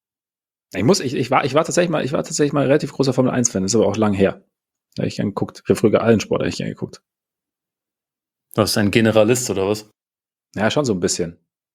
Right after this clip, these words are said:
Speaker 1: Schon so ein bisschen. Vor-, immer, immer vorzugsweise Fußball und Basketball, aber schon auch alles andere so außenrum. Und jetzt,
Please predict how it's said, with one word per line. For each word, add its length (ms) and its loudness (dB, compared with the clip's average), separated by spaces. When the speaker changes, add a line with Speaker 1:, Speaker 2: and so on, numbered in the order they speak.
Speaker 1:
Schon 120 -6
so 60 -4
ein 40 -4
bisschen. 360 -8
Vor-, 220 0
immer, 220 0
immer 180 4
vorzugsweise 560 2
Fußball 320 0
und 80 2
Basketball, 600 -2
aber 160 -2
schon 120 -2
auch 140 2
alles 180 0
andere 240 -4
so 100 2
außenrum. 520 -2
Und 80 -8
jetzt, 360 -4